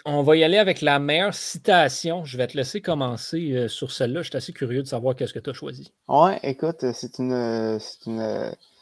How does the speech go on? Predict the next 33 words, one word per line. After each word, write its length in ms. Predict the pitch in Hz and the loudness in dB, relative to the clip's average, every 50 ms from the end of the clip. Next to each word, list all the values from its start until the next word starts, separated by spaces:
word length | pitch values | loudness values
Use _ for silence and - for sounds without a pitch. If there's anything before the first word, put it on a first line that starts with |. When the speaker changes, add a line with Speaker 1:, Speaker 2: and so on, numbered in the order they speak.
| _ _ _ | _ _ _
Speaker 2:
c'est, 200 | - - - 139 135 | -16 -14 -12 -12 -12
c'est 240 | - - - - | -12 -12 -6 2
une 80 | - 175 | 4 6
autre 200 | 214 320 262 - | 6 6 2 6
bonne. 280 | - 165 165 196 214 185 | 8 8 8 8 6 4
Honnêtement, 420 | - - 165 170 170 170 196 233 269 | 2 4 4 4 2 2 2 2 2
ce 140 | 269 185 151 | 2 2 0
film-là 320 | - 156 151 170 208 247 | 0 0 0 2 4 4
était 180 | 233 - 165 143 | 6 6 6 4
vraiment 340 | 127 - 156 190 240 277 370 | 6 4 4 4 4 4 2
difficile. 560 | 349 - - - - - 185 220 - 185 175 170 _ _ _ _ _ _ _ | 0 -2 -8 -10 -6 -4 -2 0 0 -2 -2 -6 _ _ _ _ _ _ _
Je 60 | - 156 | -12 -12
sais 80 | - | -6
pas 100 | - 160 | -2 0
Speaker 1:
Ouais. 220 | 226 311 254 175 - | 0 0 -2 -2 0
Speaker 2:
pourquoi, 240 | - 190 202 320 | 2 2 2 2
là, 120 | 302 285 269 | 0 -4 -4
mais, 220 | 214 151 127 120 120 - _ _ _ | -4 -4 -4 -6 -6 -10 _ _ _
Speaker 1:
Ah, 200 | 135 139 170 185 - - | 0 0 0 0 0 -4
même 160 | 139 147 131 | -2 2 4
affaire. 320 | 143 143 143 139 139 131 | 4 6 6 6 6 4
Speaker 2:
euh, 60 | 123 120 120 - _ _ _ _ _ _ - | 2 -2 -8 -12 _ _ _ _ _ _ -6
écoute, 220 | 147 143 - 156 143 | -6 -4 -4 -4 -4
c'est, 300 | - - 160 151 151 151 | -4 -4 -2 -2 -2 -2
ça 140 | 147 - 165 | -2 2 2
va 60 | 165 | 2
être 60 | 175 | 4
dans 100 | 180 190 | 4 4
le 60 | 175 160 | 4 2
discours 320 | - - - - 165 170 | 0 -4 -4 -2 -2 -2
du 100 | 160 - - | -2 -4 2
père, 460 | - 156 143 143 156 165 165 165 165 - _ _ _ _ _ _ - | 6 6 8 8 8 6 6 2 0 -6 _ _ _ _ _ _ -4
euh, 260 | - 123 127 127 131 | -2 -2 -2 -2 -4